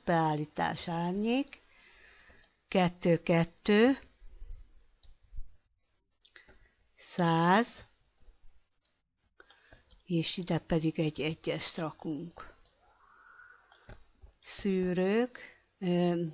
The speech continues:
elnézést, nem szűrők, hanem árnyék egyesítés. És majd most szűrők, élesítés, mikrokontrakt tizenkettővel élesítjük, szűrők,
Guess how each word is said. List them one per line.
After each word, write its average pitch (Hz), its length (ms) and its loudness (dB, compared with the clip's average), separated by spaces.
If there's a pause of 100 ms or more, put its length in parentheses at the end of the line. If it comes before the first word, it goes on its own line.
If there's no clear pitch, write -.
(380)
elnézést, 165 640 -2
nem 165 140 -2
szűrők, 170 520 -4
hanem 160 320 2
árnyék 180 480 2
egyesítés. 156 1000 -2 (600)
És - 320 -6
majd 175 260 0
most 170 220 0
szűrők, 220 960 2 (720)
élesítés, 185 1200 0
mikrokontrakt 175 1040 -4
tizenkettővel 165 1000 -2
élesítjük, 180 1120 -2 (720)
szűrők, 170 1160 0